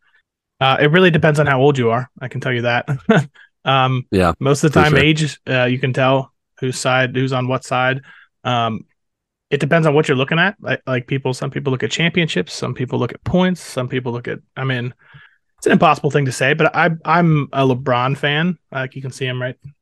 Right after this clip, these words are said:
Speaker 1: He s-, sits back there and hangs out with me all
Speaker 2: There he
Speaker 1: day,
Speaker 2: is.
Speaker 1: but
Speaker 2: I see him.
Speaker 1: <clears throat> Um, no, I can,
Speaker 2: Ronnie.
Speaker 1: I can a hundred percent appreciate that Michael,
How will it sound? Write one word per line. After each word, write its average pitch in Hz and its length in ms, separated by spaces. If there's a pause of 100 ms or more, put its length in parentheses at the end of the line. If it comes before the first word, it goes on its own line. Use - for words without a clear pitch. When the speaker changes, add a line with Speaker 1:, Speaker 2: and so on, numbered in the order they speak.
Speaker 1:
He 151 60
s-, - 260
sits 139 180
back 127 240
there 135 100
and 127 80
hangs 131 180
out 127 120
with 131 100
me 131 80
all 92 60
Speaker 2:
There 98 80
he 107 60
Speaker 1:
day, 127 80
Speaker 2:
is. 139 100
Speaker 1:
but 123 200 (100)
Speaker 2:
I 90 80
see - 180
him. 165 460
Speaker 1:
<clears throat> - 40 (580)
Um, 143 420 (180)
no, 143 180
I 139 60
can, - 80
Speaker 2:
Ronnie. 120 180
Speaker 1:
I 120 60
can 151 100
a 127 60
hundred 151 240
percent 131 280
appreciate 123 460
that - 80
Michael, 117 460